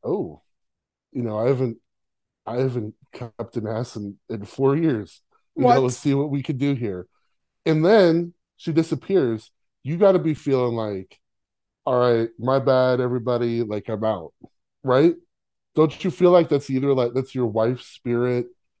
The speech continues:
Speaker 1: or God or somebody telling you, like, "Hey, like, chill out"?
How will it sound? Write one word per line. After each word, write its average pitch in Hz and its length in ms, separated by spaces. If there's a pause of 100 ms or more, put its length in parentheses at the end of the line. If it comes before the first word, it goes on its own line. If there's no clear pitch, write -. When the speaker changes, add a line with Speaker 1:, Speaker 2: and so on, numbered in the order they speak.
(200)
Speaker 1:
or 117 200
God 117 400
or 113 60
somebody 131 460
telling 120 400
you, 120 180
like, 101 320 (760)
"Hey, 110 340 (420)
like, 104 380 (140)
chill 117 280
out"? 71 220